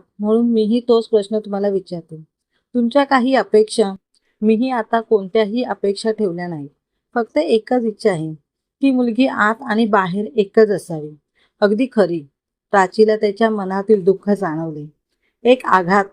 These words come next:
त्याने पचवला आहे. आता परत कोणताही आघात सहन करण्याची त्याची इच्छा नाही. चेहरा आणि सौंदर्याच्या पलीकडेही काहीतरी असते,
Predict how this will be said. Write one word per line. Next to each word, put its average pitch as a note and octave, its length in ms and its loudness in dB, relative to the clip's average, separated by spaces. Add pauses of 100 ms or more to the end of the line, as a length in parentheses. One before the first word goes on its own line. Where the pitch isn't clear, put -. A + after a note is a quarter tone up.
(100)
त्याने G#3+ 220 2
पचवला F#3 520 0
आहे. D3+ 240 -6 (460)
आता G#3 220 0
परत A3 300 2 (120)
कोणताही G3+ 480 2
आघात F#3 360 0
सहन G3 400 -2
करण्याची G3 500 -2
त्याची G#3+ 300 0
इच्छा F#3+ 360 -6
नाही. D#3+ 320 -8 (680)
चेहरा B3 380 4
आणि C4 200 -2
सौंदर्याच्या A3 640 2
पलीकडेही G#3+ 720 0 (360)
काहीतरी A3 500 4
असते, E3 560 -4